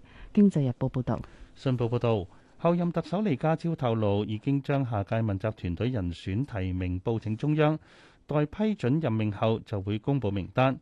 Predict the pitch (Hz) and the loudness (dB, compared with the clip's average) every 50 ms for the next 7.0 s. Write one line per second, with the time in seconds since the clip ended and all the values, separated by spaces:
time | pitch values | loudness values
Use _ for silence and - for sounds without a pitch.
0 | - _ _ - 120 113 - 113 98 85 87 - 123 117 107 104 - - - _ | -12 _ _ -2 -2 -2 -2 -2 -4 -4 -2 0 0 0 0 -2 -6 -14 -20 _
1 | _ - 123 117 123 123 - - 175 208 190 151 147 151 131 110 90 87 90 98 | _ -2 0 0 0 0 -2 -2 -2 0 0 0 0 0 0 -2 -2 -2 -2 -2
2 | 120 117 - - - - 107 127 143 135 131 110 95 101 113 139 165 170 - - | -2 -4 -6 -8 -6 -2 -2 -2 -2 -2 -2 -2 0 0 0 0 -2 -2 -4 -10
3 | - _ _ - 107 113 139 143 139 120 131 170 170 - - 127 123 120 - - | -20 _ _ -2 0 2 2 2 2 2 0 0 -2 -4 -4 -4 -4 -4 -4 -4
4 | 98 90 90 87 - 110 104 101 98 87 78 80 82 - 110 101 95 90 90 101 | -6 -4 -6 -4 -4 -4 -4 -4 -4 -6 -8 -8 -6 -4 -2 -2 0 -2 -2 0
5 | 107 104 104 104 - _ _ _ _ - 113 104 107 107 110 107 - - - - | 0 2 0 0 -2 _ _ _ _ -4 -2 0 2 2 0 0 -4 -8 -20 -10
6 | - - 170 196 220 226 196 160 120 131 135 - - 139 131 135 - 175 170 170 | -6 -4 -2 0 0 0 0 0 0 0 0 -2 -2 -2 -2 0 0 0 0 0